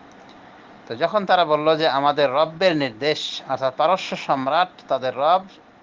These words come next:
উনি এই নির্দেশ করেছেন যে দাড়ি ক্লিন শেভ হবে আর মোচ হবে অনেক বড় বড়, তখন রাসূলুল্লাহ সাল্লাল্লাহু আলাইহি ওয়াসাল্লাম বলেছিলেন, "ওয়ালাকিন্না রব্বি আমারানি বিইফাই লিহইয়াতি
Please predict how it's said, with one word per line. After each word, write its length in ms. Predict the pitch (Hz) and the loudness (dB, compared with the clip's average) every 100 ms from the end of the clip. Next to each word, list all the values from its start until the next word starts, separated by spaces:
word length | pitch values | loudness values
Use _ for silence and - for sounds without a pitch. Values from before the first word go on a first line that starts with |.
| - | -12
উনি 280 | 147 196 | -6 -2
এই 160 | 220 180 | 0 0
নির্দেশ 360 | 156 127 135 - | -2 -4 -8 -6
করেছেন 380 | 123 110 113 | -8 -8 -10
যে 100 | 113 | -10
দাড়ি 400 | 104 127 139 180 185 | -4 0 0 0 -2
ক্লিন 260 | 175 170 180 | -4 -2 -2
শেভ 220 | 175 180 | -2 0
হবে 380 | 160 175 214 233 | 0 2 2 2
আর 160 | 151 | 0
মোচ 420 | 127 135 185 185 180 | 0 2 0 0 -2
হবে 160 | 165 | 2
অনেক 540 | 147 147 165 160 139 127 | 2 2 2 2 0 -2
বড় 200 | 127 117 | -2 -2
বড়, 180 | 113 - - - - - - - - - - - - - - - - - - | -4 -8 -14 -20 -20 -20 -20 -20 -20 -20 -20 -20 -20 -20 -20 -20 -20 -20 -2
তখন 320 | 180 190 185 | 0 2 2
রাসূলুল্লাহ 760 | 156 - 190 156 139 135 143 | 0 0 0 0 0 2 2
সাল্লাল্লাহু 520 | 143 143 123 143 135 | 2 0 2 0 0
আলাইহি 360 | 131 117 139 147 | 0 2 0 0
ওয়াসাল্লাম 440 | 139 127 131 120 | 0 0 -2 -2
বলেছিলেন, 420 | 113 117 104 113 107 | -2 -4 -4 -8 -4
"ওয়ালাকিন্না 840 | 110 120 117 - 185 175 156 135 | -4 -2 -4 -4 -4 -2 0 2
রব্বি 580 | 143 127 117 135 123 90 | 0 -2 -6 -6 -4 -4
আমারানি 680 | 127 123 120 117 131 151 151 | -2 0 0 -2 -4 -6 -6
বিইফাই 840 | 98 113 117 131 135 - 135 123 | -10 -6 -4 -2 -4 0 2 2
লিহইয়াতি 680 | 120 151 - 151 143 165 202 | -2 -4 -2 -4 -2 -4 -4